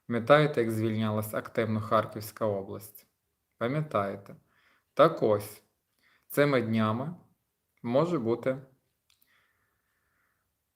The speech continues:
цікаві теж просування, по якій області будемо дивитись більш детально вже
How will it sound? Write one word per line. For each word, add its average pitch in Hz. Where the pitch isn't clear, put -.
цікаві 147
теж 131
просування, 127
по 131
якій 131
області 117
будемо 110
дивитись 110
більш 110
детально 104
вже 101